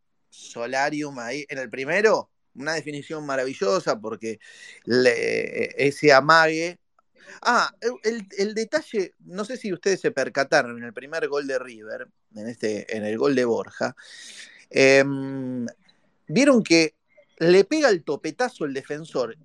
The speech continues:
y sale rebotado el defensor después de pegarle el, y, y el muñeco lo señaló eso, instantáneamente se lo dijo, se lo dijo a Vizcay en el banco, no sé si lo pudieron ver ese detallecito,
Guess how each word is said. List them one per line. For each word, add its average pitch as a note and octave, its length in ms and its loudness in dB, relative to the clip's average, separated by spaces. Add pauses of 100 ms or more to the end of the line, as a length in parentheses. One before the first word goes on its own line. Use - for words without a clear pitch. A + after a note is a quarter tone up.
y E3 120 -12
sale C#4 320 -6
rebotado G#3 960 -2
el G#2 120 -6
defensor A2+ 580 -6
después B2 280 0
de A2+ 40 -6
pegarle B2+ 280 4
el, B2+ 120 -6
y, D3+ 320 -2
y D#3 60 6
el E3 80 6
muñeco G#3+ 400 4
lo D#3 140 0
señaló D#3+ 600 0
eso, A#2+ 240 -8
instantáneamente F3+ 640 -6
se D#3 100 -18
lo C#3+ 120 -8
dijo, D3 480 -6 (400)
se - 120 -6
lo C#3+ 80 0
dijo F#3+ 200 0
a C#3+ 40 4
Vizcay F#3 340 0
en D3+ 100 -10
el D3+ 100 -4
banco, E3 300 2
no D3 100 -10
sé F#3 140 -14
si D3+ 280 -4
lo B2+ 220 -2
pudieron D#3 460 -2
ver D#3 180 4
ese B2 240 -4
detallecito, C#3+ 920 -2